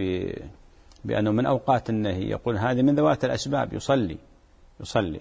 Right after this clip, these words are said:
فقد يكون عنده مسألة، أنا أحاول أعتذر له، لكن هذا ما يعني،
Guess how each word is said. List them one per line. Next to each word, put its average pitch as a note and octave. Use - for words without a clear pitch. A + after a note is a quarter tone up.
فقد -
يكون A#2
عنده G2+
مسألة، G#2+
أنا A#2
أحاول C#3
أعتذر B2
له، A2
لكن A#2+
هذا D3
ما E3
يعني، G#2+